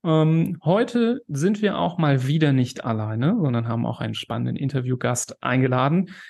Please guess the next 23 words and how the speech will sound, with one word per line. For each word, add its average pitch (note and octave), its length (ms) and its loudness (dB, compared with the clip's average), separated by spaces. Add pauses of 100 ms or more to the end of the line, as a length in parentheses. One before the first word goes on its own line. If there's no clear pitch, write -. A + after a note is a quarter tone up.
(100)
Ihr E3 220 2
habt G3 160 0
das F3 140 -2
Thema G3 400 2
ja E3 340 0
auch D#3 260 0
beim C#3 320 0
Anklicken D3 600 -2
der B2+ 360 0
Episode C#3 920 0
schon B2 360 -2
gesehen C#3 540 -2
und, D3+ 400 -2
ähm, C3+ 640 -2
ahnt G3+ 340 0
vielleicht, E3+ 560 2
worum D3 300 2
es D#3 80 -4
hier C#3+ 160 0
so C#3 80 -4
grob C3+ 400 -2
gehen D3 340 2
soll. D#3 400 2